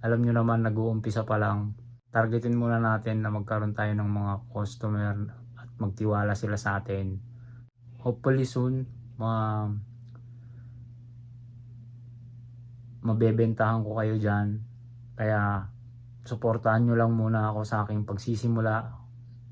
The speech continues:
sa aking pagre-resell ng sapatos dito sa Canada. At syempre,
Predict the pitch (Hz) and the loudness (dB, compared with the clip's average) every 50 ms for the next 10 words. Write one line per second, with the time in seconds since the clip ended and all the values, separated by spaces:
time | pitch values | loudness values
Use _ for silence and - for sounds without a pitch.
0 | - - - 110 104 104 110 107 104 - 110 104 110 110 110 110 107 110 104 101 | -12 -6 -4 -2 -2 -2 -2 -2 -2 -2 -2 0 0 0 0 2 2 0 0 0
1 | - 113 110 107 107 104 98 117 107 - - 101 101 - - 101 - - 123 104 | 0 0 0 0 0 0 -2 -2 -4 -4 -2 -2 -2 -2 -4 -6 -6 -4 -2 -2
2 | 101 - 107 101 104 101 104 104 104 101 101 101 101 104 107 107 - - - - | -2 -2 -4 -6 -4 -2 0 0 2 2 0 0 0 -2 -4 -6 -8 -12 -18 -18
3 | - - - - - - - - - - - - - - - - - - - - | -18 -18 -18 -18 -18 -18 -18 -18 -18 -18 -18 -18 -18 -18 -18 -18 -18 -18 -18 -10
4 | - - 120 113 - 123 120 117 113 110 113 117 113 104 98 - - | -6 -6 -6 -4 -2 0 0 0 2 2 2 2 2 2 0 -4 -8